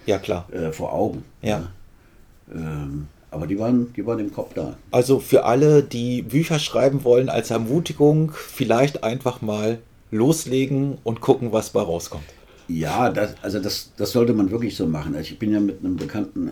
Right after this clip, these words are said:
Speaker 2: ähm, Autoren befreundet, der sagt, ich weiß, Krimi-Autoren, der sagt, „Ich weiß am Ende auch nicht, wie's ausgeht.“
Speaker 1: <laughs> Okay.
Speaker 2: <laughs> Der,
Speaker 1: Ja.
Speaker 2: der schreibt und irgendwann immer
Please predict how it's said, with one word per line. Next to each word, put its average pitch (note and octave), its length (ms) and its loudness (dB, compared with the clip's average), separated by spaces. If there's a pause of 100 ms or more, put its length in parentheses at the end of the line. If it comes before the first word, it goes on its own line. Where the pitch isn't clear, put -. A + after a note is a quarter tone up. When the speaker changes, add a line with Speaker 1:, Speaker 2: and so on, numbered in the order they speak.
Speaker 2:
ähm, F2 300 -6
Autoren G2+ 500 -4
befreundet, F#2+ 560 -6 (420)
der D2+ 100 -4
sagt, D2+ 260 -10
ich - 180 -12
weiß, E2 160 -6 (440)
Krimi-Autoren, F#2+ 680 -4 (240)
der - 60 -12
sagt, D3 220 -12
„Ich - 120 -16
weiß D3+ 200 -8
am D3+ 120 -8
Ende E2 200 -8
auch F2 60 -8
nicht, G#2 180 -6
wie's D2 160 -10
ausgeht.“ C#2 440 -12 (460)
Speaker 1:
<laughs> - 1400 -12
Okay. - 460 2 (280)
Speaker 2:
<laughs> - 300 -12
Der, - 60 0
Speaker 1:
Ja. A2 160 0 (400)
Speaker 2:
der F2 100 -4
schreibt E2 400 -6
und F2+ 140 -4
irgendwann F#2+ 320 -4
immer G2+ 260 -4